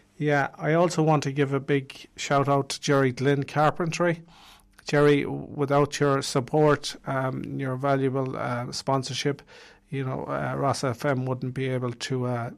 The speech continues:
to operate as, as good and as professional as we do. So I really appreciate that.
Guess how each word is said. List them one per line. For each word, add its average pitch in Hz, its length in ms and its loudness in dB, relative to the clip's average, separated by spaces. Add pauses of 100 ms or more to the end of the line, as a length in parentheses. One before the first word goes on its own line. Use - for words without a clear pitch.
to 131 280 -4
operate 123 520 -2
as, 127 180 -10
as 127 260 -10
good 131 280 -6
and 123 220 -8
as 113 100 -10
professional 123 680 -6
as 120 200 -4
we 131 100 -4
do. 117 240 -4
So - 160 -12
I 131 40 -6
really 143 320 0
appreciate 131 600 -8
that. 123 220 -8